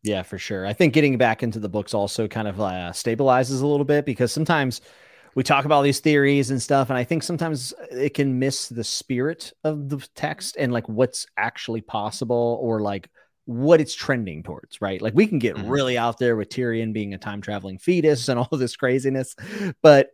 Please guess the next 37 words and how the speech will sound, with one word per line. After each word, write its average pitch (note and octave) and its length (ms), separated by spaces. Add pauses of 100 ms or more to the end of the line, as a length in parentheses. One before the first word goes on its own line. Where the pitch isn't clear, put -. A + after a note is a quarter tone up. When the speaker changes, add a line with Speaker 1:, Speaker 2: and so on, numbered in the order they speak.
(140)
Speaker 1:
when F#3 180
you're G#3 140
in A3 80
the E3 80
books, C#3+ 240
I C#3+ 40
think C3+ 140
you B2+ 80
start B2+ 200
to B2+ 80
get A#2+ 120
a A#2+ 60
better A2 240
feeling A2+ 360
about G2 320
what's A2 220
actually G2+ 440
feasible G2+ 440
and G2+ 80
maybe G2+ 200
what G2 180
George G2+ 260
would G2 140
be F#2+ 100
going G2 380
for, G2 160
especially F3 320
when C#3 80
you're A2+ 100
reading G#2 280
it F#2+ 80
as F#2 120
slow G2 260
as F#2+ 140
we F#2+ 140
do. E2+ 260 (500)
Uh, G2 280